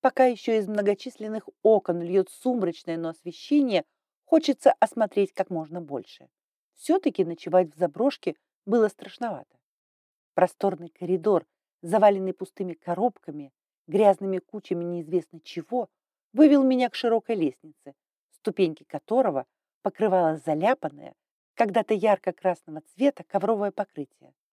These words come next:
Справа стояла мраморная статуя орла на возвышении, слева окно, рядом с которым валялась штора. Кто их здесь срывал, зачем, непонятно. Но этот кто-то по какой-то явной причине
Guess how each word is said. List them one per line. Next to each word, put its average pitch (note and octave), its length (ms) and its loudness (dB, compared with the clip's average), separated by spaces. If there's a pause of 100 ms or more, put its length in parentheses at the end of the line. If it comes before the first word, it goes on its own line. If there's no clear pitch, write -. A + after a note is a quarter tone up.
(380)
Справа D4 420 8
стояла G#3 420 0
мраморная E3+ 580 -4
статуя D#3 500 -2
орла E3+ 320 -2
на A#3 100 -10
возвышении, A3+ 800 -10 (400)
слева D4 400 6
окно, F#3+ 380 -2
рядом D#3+ 280 -4
с - 80 -20
которым B3 380 -2
валялась D#3+ 360 -6
штора. C3 420 -16 (560)
Кто - 340 0
их G#3 160 0
здесь G3 400 -4
срывал, D#3+ 420 -4
зачем, G#3 600 -4 (400)
непонятно. F#3 680 -4 (460)
Но C4+ 100 8
этот C#4 320 6
кто-то E4+ 460 -2
по E3+ 120 -10
какой-то A#3 360 -6
явной G3 380 0
причине C4+ 580 0